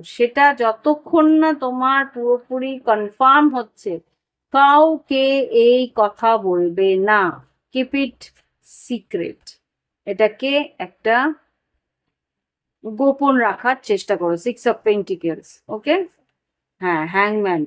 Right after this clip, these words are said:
না হলে কিন্তু ডিলে হয়ে যাবে, দেরি হয়ে যাবে। এই, হ্যাঁ, Seven of Cups হতে পারে। এই স-, এই কাজটা হয়তো নজর লেগে দে-, যেতে পারে ডেভিল এই কাজে, বা কাজটা হয়তো পেতে পেতেও পেলে না,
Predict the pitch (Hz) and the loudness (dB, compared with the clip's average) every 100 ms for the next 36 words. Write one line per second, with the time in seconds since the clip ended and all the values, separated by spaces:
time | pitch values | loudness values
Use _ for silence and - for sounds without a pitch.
0 | 147 196 196 220 220 233 285 220 226 220 | -2 0 0 0 -2 -4 -4 -4 2 2
1 | 220 220 233 247 285 214 196 214 208 196 | 4 2 2 2 2 2 0 0 0 0
2 | 226 233 302 339 _ _ _ _ _ 196 | -2 0 0 0 _ _ _ _ _ 0
3 | 214 254 254 320 _ _ _ _ _ _ | 2 2 -2 -10 _ _ _ _ _ _
4 | _ _ _ _ 196 196 180 180 226 220 | _ _ _ _ -10 -6 -6 -2 -2 0
5 | 208 - 185 160 - - - 214 233 247 | -4 -4 -4 -4 -6 -14 -6 -2 -2 0
6 | 254 254 240 233 214 - - 226 233 220 | 0 0 -2 -2 -2 -4 -4 -4 -4 -10
7 | - _ 220 208 - - 247 226 220 240 | -14 _ -2 0 -2 -4 0 0 0 -2
8 | 285 339 _ _ - 214 226 226 277 254 | -2 -2 _ _ -6 0 2 2 2 2
9 | 202 190 175 165 190 175 170 165 160 170 | 2 2 -4 -4 -6 -4 -4 -4 -6 -10
10 | _ _ _ _ - 202 220 202 180 175 | _ _ _ _ -10 0 2 4 0 -2
11 | _ _ _ 202 202 202 196 240 370 330 | _ _ _ -2 0 2 2 2 0 -2
12 | _ _ 185 180 175 - - 208 202 220 | _ _ -2 2 2 0 -2 -2 0 -2
13 | 214 214 233 226 247 247 247 311 339 302 | -2 -2 -2 0 2 2 2 2 2 2
14 | 240 190 160 | 2 0 -4